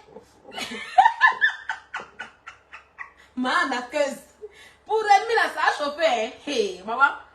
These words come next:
Pour Rémi, là, là, c'est moi, à côté de l'histoire. Avec le boy, ça l'a pu. Il dit que on te fait ça pour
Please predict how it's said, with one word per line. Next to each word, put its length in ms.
Pour 100
Rémi, 460
là, 120
là, 200
c'est 100
moi, 140
à 120
côté 300
de 40
l'histoire. 400
Avec 160
le 60
boy, 180
ça 120
l'a 100
pu. 60
Il 100
dit 100
que 320
on 160
te 160
fait 140
ça 120
pour 200